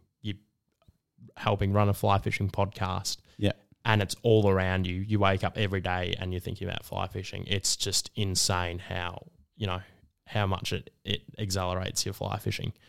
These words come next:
Speaker 2: Yeah. And
Speaker 1: Um,
Speaker 2: we're, we're lucky, aren't we? Because we are so in touch with some of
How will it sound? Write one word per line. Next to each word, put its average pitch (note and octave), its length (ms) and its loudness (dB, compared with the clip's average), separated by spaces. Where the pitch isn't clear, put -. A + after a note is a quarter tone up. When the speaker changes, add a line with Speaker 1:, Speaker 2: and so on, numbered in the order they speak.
Speaker 2:
Yeah. G2 280 4
And C3 160 10
Speaker 1:
Um, C3 280 10
Speaker 2:
we're, - 160 2
we're B2+ 200 10
lucky, C3 400 6
aren't B2+ 200 6
we? F#2+ 180 2
Because A2 420 6
we A2 160 6
are A#2 260 8
so A2+ 260 8
in G2 120 8
touch - 340 2
with G2 200 4
some G#2 280 4
of F#2 280 0